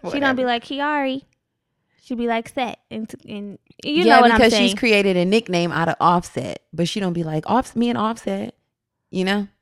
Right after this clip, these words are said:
Speaker 2: Whatever.
Speaker 1: Anyway.
Speaker 2: Right.
Speaker 1: So,
Speaker 2: Beyonce
Speaker 1: um,
Speaker 2: don't be calling Jay-Z Sean. She calls him Jay.
Speaker 1: That's what I'm saying. They, but they reference, usually you reference them as
Speaker 2: The stage name?
Speaker 1: Yeah, like, maybe if you're at the house, you don't be like, "Jeezy."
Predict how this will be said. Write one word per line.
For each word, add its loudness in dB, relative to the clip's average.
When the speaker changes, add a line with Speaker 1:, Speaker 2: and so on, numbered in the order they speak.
Speaker 2:
Whatever. -2
Speaker 1:
Anyway. -4
Speaker 2:
Right. -6
Speaker 1:
So, 0
Speaker 2:
Beyonce 0
Speaker 1:
um, 0
Speaker 2:
don't 0
be -4
calling -10
Jay-Z -8
Sean. -10
She -20
calls -16
him -8
Jay. -20
Speaker 1:
That's -14
what -6
I'm -4
saying. -6
They, -4
but -6
they -2
reference, -4
usually -6
you -6
reference -4
them -6
as -6
Speaker 2:
The -2
stage -2
name? -10
Speaker 1:
Yeah, 2
like, 2
maybe -2
if -6
you're -2
at -4
the -4
house, 0
you -4
don't -4
be -4
like, -4
"Jeezy." -12